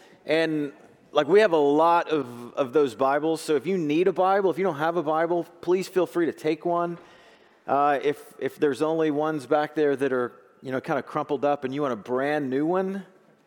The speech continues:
come and see me. I'll give you a brand new one. But, uh, w-,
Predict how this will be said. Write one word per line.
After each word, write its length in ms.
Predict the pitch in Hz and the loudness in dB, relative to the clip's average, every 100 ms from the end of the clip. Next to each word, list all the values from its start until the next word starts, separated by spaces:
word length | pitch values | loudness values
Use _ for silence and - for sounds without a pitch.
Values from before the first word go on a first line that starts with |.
| - | -6
come 140 | 175 | -4
and 80 | 151 | -4
see 160 | - 156 | -4 -2
me. 80 | 151 | -2
I'll 100 | 143 | -2
give 160 | 143 | -2
you 80 | 135 | -4
a 40 | |
brand 360 | 107 127 135 131 | -4 -4 -4 -4
new 180 | 123 135 | -4 -2
one. 300 | 151 156 156 - _ - - _ - | -4 -6 -10 -18 _ -20 -20 _ -2
But, 260 | 131 123 151 | -2 0 0
uh, 320 | 135 123 113 | 2 0 -2
w-, 320 | 101 113 | -6 -10